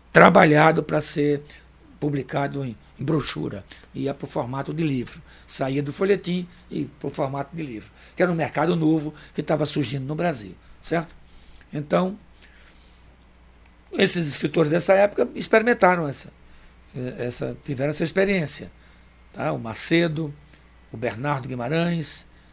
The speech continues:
o Alencar, Machado de Assis, enfim. E aí encerramos o romantismo com essa fase aí. Estamos fazendo uma retrospectiva bem superficial,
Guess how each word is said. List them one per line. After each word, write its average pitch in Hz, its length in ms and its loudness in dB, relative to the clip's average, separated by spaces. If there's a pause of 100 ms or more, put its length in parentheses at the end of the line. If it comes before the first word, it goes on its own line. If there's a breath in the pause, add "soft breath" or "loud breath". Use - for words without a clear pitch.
(280 soft breath)
o 117 260 -6
Alencar, 139 720 -2 (800)
Machado 120 320 -6
de 113 80 -8
Assis, 143 400 -8
enfim. 113 260 -16 (520 soft breath)
E - 60 -6
aí 180 340 0 (200 soft breath)
encerramos 147 540 -4
o 139 60 -6
romantismo 120 680 -6 (300 soft breath)
com - 100 -12
essa 127 220 -6
fase 113 380 -8
aí. - 100 -16 (260 soft breath)
Estamos 143 340 -2
fazendo 131 380 -4
uma 127 100 -4
retrospectiva 135 680 -4
bem 180 160 -4
superficial, 165 720 -6